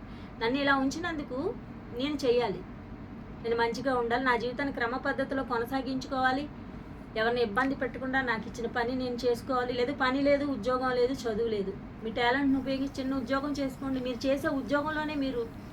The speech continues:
ఆమ్, అభివృద్ధి చెందండి. దేవుడు తప్పక జయిస్తాడు. ఈ విధంగా పాజిటివ్ మైండ్తో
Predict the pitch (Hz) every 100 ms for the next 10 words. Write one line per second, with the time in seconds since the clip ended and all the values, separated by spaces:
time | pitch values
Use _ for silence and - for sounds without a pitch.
0 | - - - 208 214 208 202 202 - 233
1 | 294 285 320 311 302 302 302 294 190 214
2 | 233 254 233 220 220 220 226 226 - 220
3 | 240 254 - - - - 262 277 269 277
4 | 262 - 233 262 262 320 294 254 233 214
5 | 208